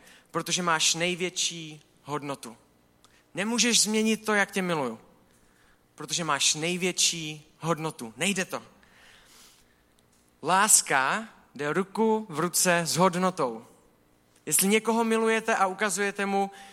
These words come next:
náklonnost, uk-, já jestli budu ukazovat Lizi všema různýma způsobama, jak moc ji miluju, tak ve stejný moment, kdy jí ukazuju tyhle věci, tak jí dávám hodnotu.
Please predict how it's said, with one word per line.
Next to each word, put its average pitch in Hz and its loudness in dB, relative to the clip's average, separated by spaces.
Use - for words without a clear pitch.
náklonnost, 214 6
uk-, 175 -10
já 190 8
jestli 196 2
budu 202 0
ukazovat 196 4
Lizi 175 2
všema 226 6
různýma 220 2
způsobama, 196 0
jak 185 2
moc 190 2
ji 220 4
miluju, 165 0
tak 160 -2
ve 180 2
stejný 247 6
moment, 170 2
kdy 175 -2
jí 190 2
ukazuju 190 0
tyhle 214 2
věci, 190 2
tak 170 -2
jí 175 -6
dávám 160 2
hodnotu. 180 -2